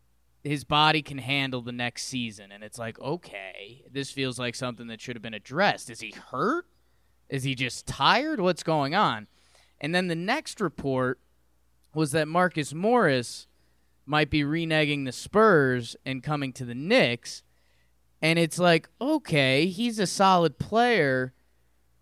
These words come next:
but we already signed, like, three power forwards, and Kevin Knox, our first-round pick from last year, his best position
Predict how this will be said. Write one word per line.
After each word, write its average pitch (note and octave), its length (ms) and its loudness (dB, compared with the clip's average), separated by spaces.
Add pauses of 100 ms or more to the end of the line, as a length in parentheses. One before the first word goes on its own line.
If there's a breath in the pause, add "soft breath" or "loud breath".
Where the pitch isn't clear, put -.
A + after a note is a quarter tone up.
(500)
but E3 280 4
we G#3+ 260 2
already G#3 320 6
signed, F#3+ 920 -2 (540)
like, D3+ 240 2 (240)
three F#3+ 260 0
power A#3 480 2
forwards, A#2 880 -6 (140)
and D3 160 -6
Kevin F3+ 340 0
Knox, G#3+ 400 0
our D3 120 2
first-round E3+ 500 -2
pick E3 180 0
from C#3+ 160 -10
last F#3+ 340 0
year, C#3+ 120 0
his F3 240 -4
best F#3 300 -2
position F3 500 -6